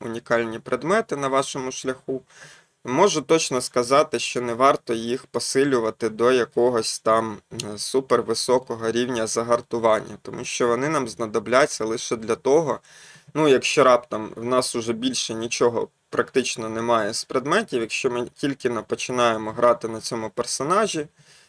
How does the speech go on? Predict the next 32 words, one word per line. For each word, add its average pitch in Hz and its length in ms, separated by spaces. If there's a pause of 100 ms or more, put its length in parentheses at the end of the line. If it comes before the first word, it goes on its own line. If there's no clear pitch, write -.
(380)
е, 117 260 (120)
то, 196 460
м, 123 440 (140)
їх 139 380
ми, 131 380 (1080)
е, 120 260
посилюємо 131 720
до 107 140
того 123 340
моменту, 127 500
щоб - 220
просто 135 400
грати, 120 380
наприклад, 113 600
на 113 100
першому 117 500
стражданні. 104 720
Далі 170 500 (100)
ні 123 180
для 117 200
чого 156 400
абсолютно 123 580
ця 123 240
збірка 117 460
нам 123 280
не 120 80
знадобиться. 113 760
Якщо 139 380
вона 127 280
так 127 280
погано 120 420
йде, 110 320